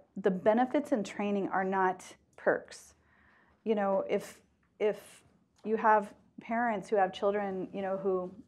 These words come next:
have strep throat and can't come to work, their mind's not gonna be on doing their job or being a good business citizen. It's gonna be, "I have a sick child at home," and then the daycare issues that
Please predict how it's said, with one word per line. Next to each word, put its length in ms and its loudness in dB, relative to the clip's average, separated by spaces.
have 220 -2
strep 260 0
throat 280 4
and 80 -8
can't 200 -4
come 200 -4
to 80 2
work, 420 0
their 100 2
mind's 340 6
not 180 2
gonna 140 2
be 140 2
on 240 0
doing 500 2
their 160 6
job 680 6
or 580 6
being 180 4
a 80 2
good 520 6
business 360 2
citizen. 400 4
It's 140 -2
gonna 180 4
be, 260 6
"I 140 4
have 320 4
a 100 2
sick 260 -4
child 580 4
at 240 4
home," 380 0
and 120 -2
then 120 0
the 100 0
daycare 440 4
issues 420 -2
that 240 2